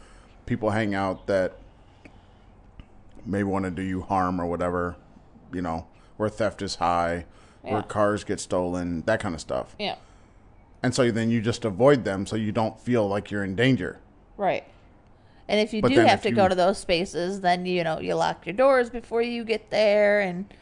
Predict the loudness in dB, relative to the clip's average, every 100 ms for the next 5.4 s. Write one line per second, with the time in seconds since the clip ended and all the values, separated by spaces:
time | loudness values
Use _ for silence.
0 | -6 -2 -2 -4 -4 -4 -6 -8 -4 -6
1 | -8 -20 -4 4 4 2 0 2 2 2
2 | 0 4 2 2 -4 -2 -2 0 -4 -4
3 | -10 -20 -4 4 4 4 0 -2 -2 -2
4 | 0 0 2 -2 -2 -4 -6 -6 -6 -4
5 | -4 -4 -8 -12